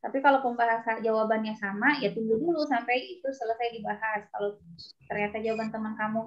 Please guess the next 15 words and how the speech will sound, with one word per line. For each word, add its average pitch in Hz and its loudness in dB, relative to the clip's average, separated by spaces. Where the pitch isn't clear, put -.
itu 226 -2
masih 220 -2
salah, 247 6
baru 240 4
kamu 226 -2
share 247 -2
jawaban 214 -2
kamu 220 -8
yang 214 -16
berbeda 196 -2
dengan 190 -6
jawaban 190 -8
sebelumnya, 180 -8
gitu 202 4
ya. 185 6